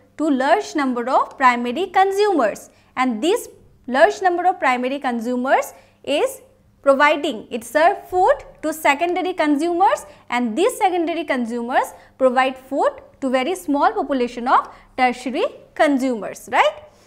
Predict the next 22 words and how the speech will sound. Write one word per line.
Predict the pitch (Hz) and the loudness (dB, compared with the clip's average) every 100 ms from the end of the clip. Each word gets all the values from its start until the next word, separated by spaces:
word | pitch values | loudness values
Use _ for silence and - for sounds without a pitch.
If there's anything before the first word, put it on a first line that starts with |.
| _ 285 | _ 0
Now | 339 | 2
let's | 339 415 466 | 4 0 -2
see | 339 320 | -6 -4
what | 254 254 | -2 -2
are | 294 | 0
the | 320 - | -2 0
options | 254 392 - 339 311 240 | 0 -2 -4 -6 -6 -8
given | 233 240 254 | -8 -6 -4
for | 240 | -4
this | 220 254 | -4 -8
question. | - 247 240 392 554 - _ _ | -2 -4 -2 -8 -8 -12 _ _
So | - 311 | -8 -6
in | 294 311 | -4 0
the | 381 | 4
option | 349 339 - 440 | 4 2 -4 -2
number | 440 415 - - | 0 0 -2 -4
A, | 330 302 262 - | -2 -2 -4 -8
it | 247 262 | -8 -8
is | 262 247 | -4 -2
written | 226 240 269 427 - _ _ _ _ | -2 -4 -6 -8 -14 _ _ _ _
level | 233 269 302 339 440 392 | -4 0 2 2 0 0
one | 226 277 277 240 | 0 0 0 -4